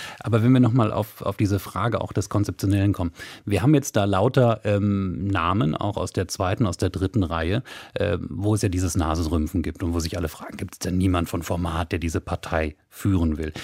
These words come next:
Ich finde ja, es liegt eigentlich eine Chance darin. Also wir merken es ja bei den Namen, den Prominenteren,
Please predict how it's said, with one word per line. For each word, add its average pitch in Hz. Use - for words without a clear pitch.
Ich 107
finde 151
ja, 110
es 98
liegt -
eigentlich 107
eine 95
Chance 104
darin. 85
Also 92
wir 95
merken 104
es 104
ja 92
bei 87
den 90
Namen, 90
den 85
Prominenteren, 92